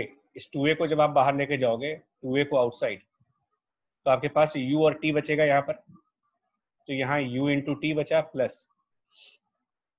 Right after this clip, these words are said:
यहाँ से ये टू चला गया और एक a इसमें से निकल गया, टू और a निकल गए, तो एक a बचेगा आपके पास और नीचे ये टू बचेगा, तो ये one upon two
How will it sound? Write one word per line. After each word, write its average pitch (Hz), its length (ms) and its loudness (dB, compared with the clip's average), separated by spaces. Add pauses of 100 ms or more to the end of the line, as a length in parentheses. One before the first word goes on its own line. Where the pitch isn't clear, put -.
(560)
यहाँ 135 300 0
से 160 120 0
ये 156 160 2 (140)
टू 160 140 -2
चला 156 240 4
गया 156 280 0 (140)
और 135 140 2
एक 147 320 0
a 151 320 0
इसमें 147 220 -2
से 139 100 -8
निकल 123 260 -2
गया, 107 200 -4
टू 143 320 -2
और 143 140 6
a 139 220 -4
निकल 123 240 -2
गए, 107 200 -10 (600)
तो 147 60 -2 (160)
एक 151 320 0
a 151 120 2
बचेगा 156 360 2
आपके 156 200 -2
पास 156 240 0
और 147 120 -2
नीचे 127 240 -6
ये 139 140 -4
टू 143 180 -6
बचेगा, 135 380 -6
तो - 680 -20
ये 139 180 0
one 123 240 0
upon 147 280 0 (120)
two 165 180 -6